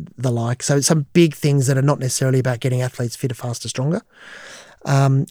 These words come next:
about forty percent of my work is in, in corporates, um, and about twenty percent is in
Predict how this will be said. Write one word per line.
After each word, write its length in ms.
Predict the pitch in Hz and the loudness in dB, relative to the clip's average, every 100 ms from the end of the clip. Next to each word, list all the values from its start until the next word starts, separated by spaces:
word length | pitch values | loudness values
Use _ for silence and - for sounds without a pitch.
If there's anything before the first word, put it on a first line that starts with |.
| - | 0
about 240 | 143 - | 2 0
forty 340 | - 175 175 | 2 6 6
percent 260 | 165 - 156 | 4 2 2
of 60 | 143 | 4
my 100 | 143 | 4
work 400 | 139 147 143 147 | 4 2 2 -2
is 220 | 139 131 | 0 2
in, 680 | 139 135 135 131 131 - - | 2 2 2 2 0 -4 -10
in 320 | - 135 131 127 | -4 -2 -2 -2
corporates, 680 | - 160 - 285 - - - _ _ _ _ | 0 0 0 -4 -6 -10 -12 _ _ _ _
um, 540 | 131 123 123 123 123 123 _ - - - - _ | -6 -4 -2 -2 -2 -4 _ -20 -18 -20 -20 _
and 440 | - 135 135 131 135 - | 0 4 4 4 0 -2
about 260 | 127 131 | 0 -2
twenty 240 | - 143 127 | -2 -2 0
percent 460 | 131 - 127 123 | -2 -4 -4 -4
is 140 | 123 123 | -4 -2
in 320 | 123 123 120 | 0 -2 -4